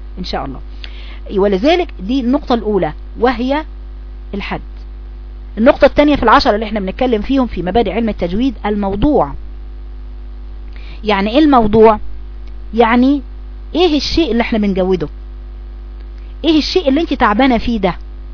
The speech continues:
ايه الشيء اللي انت قاعدة دلوقتي ممكن تكوني قاعدة تتفسحي ولا ت-، تلعبي ولا تعملي و-، ايه الشيء اللي مقعدك؟ لانه بيتعلق باعظم شيء في حياتنا، كلمات القرآن الكريم،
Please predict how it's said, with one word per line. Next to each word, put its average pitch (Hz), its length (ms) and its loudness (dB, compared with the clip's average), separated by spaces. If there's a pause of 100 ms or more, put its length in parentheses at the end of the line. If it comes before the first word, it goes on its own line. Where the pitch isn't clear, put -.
(420)
ايه 311 80 -2
الشيء 311 280 0
اللي 247 120 2
انت 285 120 0
قاعدة 247 260 4
دلوقتي 220 520 2
ممكن 240 320 0
تكوني 220 280 -4
قاعدة 196 240 -2
تتفسحي 226 920 -2 (520)
ولا 170 360 4 (160)
ت-، 151 760 -2
تلعبي 233 640 4
ولا 220 320 6
تعملي 208 520 0
و-، 202 60 2 (340)
ايه 403 120 8
الشيء 349 280 2
اللي 240 120 4
مقعدك؟ 190 400 0 (1400)
لانه 247 200 4
بيتعلق 226 600 2
باعظم 180 600 2
شيء - 180 -4
في - 100 -6
حياتنا، 131 360 -6 (1040)
كلمات 208 340 0
القرآن 165 440 -4
الكريم، 143 340 -8